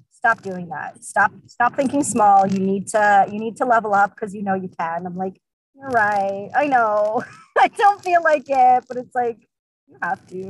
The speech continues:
And I like my website. I think she's pretty cute. Um, and at that point, thankfully, I had some, like, website doing experience. So I was like, "Okay, this isn't too terrifying." But yeah, it was once I put that first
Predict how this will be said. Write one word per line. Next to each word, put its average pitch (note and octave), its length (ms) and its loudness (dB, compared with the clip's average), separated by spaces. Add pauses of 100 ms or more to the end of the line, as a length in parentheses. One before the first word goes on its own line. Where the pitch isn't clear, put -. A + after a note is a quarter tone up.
And F#3+ 60 -16 (220)
I D#4+ 100 4
like A4 200 -2
my C4+ 100 4
website. G#3 280 2 (120)
I - 100 -6
think F4+ 140 -12
she's G4 140 -16
pretty D#4 240 -6
cute. F3+ 420 -6 (120)
Um, G#3 540 -2 (360)
and B3 100 4
at A#3+ 120 2
that B3 180 2
point, C4 260 -6
thankfully, A#3+ 380 -6
I G#3 60 0
had G#3+ 220 -2
some, A#3 160 -8
like, G3 140 -6 (160)
website G3 360 0
doing G3+ 240 -10
experience. G#3 680 -4
So G#3 60 -2
I - 20 -4
was F#3+ 100 -10
like, F#3 100 -10
"Okay, F3 300 -10 (400)
this C#4+ 140 -2
isn't D4 280 0
too C4 260 -4
terrifying." F#3 920 0 (140)
But G#3 400 2 (400)
yeah, G3+ 320 2
it A3+ 80 -2
was A#3+ 140 -8
once A#3+ 260 2
I D#4+ 100 2
put - 300 -4
that A#3+ 260 0
first A3 240 -18